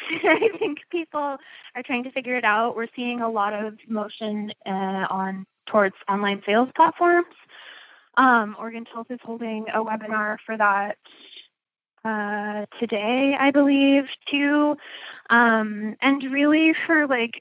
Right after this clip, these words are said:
immediate, the need for immediate funding, we're kind of just trying to provide a space to assess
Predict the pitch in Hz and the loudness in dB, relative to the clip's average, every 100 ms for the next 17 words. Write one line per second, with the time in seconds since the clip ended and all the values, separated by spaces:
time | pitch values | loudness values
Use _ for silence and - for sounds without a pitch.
0 | - 240 233 226 220 220 214 208 - - | -4 -2 -2 -2 0 0 0 -2 -4 -10
1 | - - - _ - 226 220 214 208 208 | -20 -20 -20 _ 2 2 2 0 -2 0
2 | 202 202 - 202 202 202 202 202 - 247 | -2 -4 -2 0 2 0 0 -2 0 4
3 | 254 233 - - 214 214 208 196 185 190 | 4 2 -2 0 0 0 -4 0 0 0
4 | - 196 202 - - - 185 | -2 -2 -2 -2 -2 0 -2